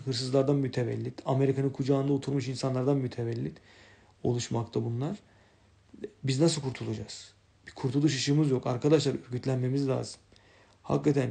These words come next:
Cumhuriyet ve İstiklal Partisi adı altında örgütlenip hakkımızı, adaletimizi aramamız lazım. Eğer ki biz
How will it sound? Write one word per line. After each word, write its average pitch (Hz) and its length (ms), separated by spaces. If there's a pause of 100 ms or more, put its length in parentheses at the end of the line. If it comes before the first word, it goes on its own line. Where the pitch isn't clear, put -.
(120)
Cumhuriyet 127 420
ve - 40
İstiklal 147 400
Partisi 131 380
adı 135 180
altında 123 560
örgütlenip 131 640 (360)
hakkımızı, 139 800
adaletimizi 127 640
aramamız 120 480
lazım. 117 320 (540)
Eğer 160 320
ki 127 160
biz 156 280